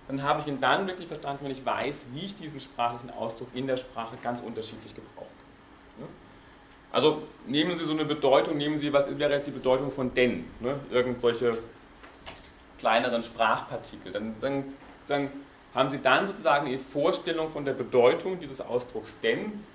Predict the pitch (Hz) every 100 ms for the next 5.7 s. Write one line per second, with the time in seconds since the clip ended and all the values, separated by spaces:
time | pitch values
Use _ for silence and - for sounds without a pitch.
0 | 113 113 - - - 104 143 190 147 135
1 | 127 156 - 185 156 143 127 123 127 156
2 | - - 143 139 135 113 - - 127 170
3 | 220 202 160 151 131 - 135 - 156 -
4 | 156 139 135 - 113 113 120 104 107 107
5 | 104 101 - 101 - -